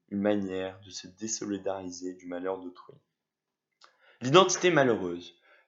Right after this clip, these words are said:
qu'elle soit pleinement assumée par Alain Finkielkraut ou refoulée, le cas de Big Fernand,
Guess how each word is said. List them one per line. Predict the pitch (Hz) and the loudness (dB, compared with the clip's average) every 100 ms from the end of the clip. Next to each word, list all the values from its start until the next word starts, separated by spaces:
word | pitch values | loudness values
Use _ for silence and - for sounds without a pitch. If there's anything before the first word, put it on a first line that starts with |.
| - | -2
qu'elle | 147 | -2
soit | 143 - 127 107 - | -2 2 2 2 -2
pleinement | - 139 147 | -2 0 2
assumée | 139 131 - 117 95 - _ | 0 0 -6 -6 -6 -10 _
par | 101 95 | -6 -2
Alain | 98 101 | -2 -4
Finkielkraut | - - 101 - - 101 _ _ _ | -6 -6 -8 -8 -20 -20 _ _ _
ou | 117 110 | -2 2
refoulée, | 139 139 123 98 - _ _ | 2 2 -8 -8 -10 _ _
le | 104 | -16
cas | 95 | -12
de | 90 | -12
Big | 90 87 - | -14 -18 -10
Fernand, | 98 92 90 | -8 -8 -12